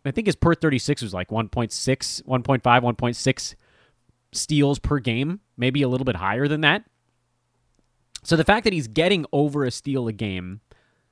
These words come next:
in high twenties minutes is actually not that insane. It probably doesn't stick at, what did I just say, two per game? That's where he's at over the last three. And, you know, he has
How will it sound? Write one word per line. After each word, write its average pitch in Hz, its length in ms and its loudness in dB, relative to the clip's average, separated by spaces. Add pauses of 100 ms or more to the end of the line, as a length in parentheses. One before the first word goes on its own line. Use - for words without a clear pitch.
(320)
in 143 420 2
high 131 480 0
twenties 127 540 -2
minutes 131 440 -2
is 190 140 4
actually 247 280 -2
not 277 240 -2
that 233 140 4
insane. 143 520 -2
It 101 100 -10
probably 240 240 4
doesn't 160 260 4
stick - 380 -2
at, 107 160 0 (220)
what 123 160 -2
did 113 80 0
I 113 80 2
just 120 180 -4
say, 117 160 0
two 147 380 -2
per 139 200 -2
game? 135 380 -2 (260)
That's 113 160 -10
where 117 80 -4
he's 110 120 -2
at 113 160 2
over 110 120 0
the 104 60 0
last 104 380 -2
three. 131 400 2 (560)
And, 95 640 -4 (800)
you 107 60 -8
know, 90 80 -4
he 104 80 -2
has 101 120 -4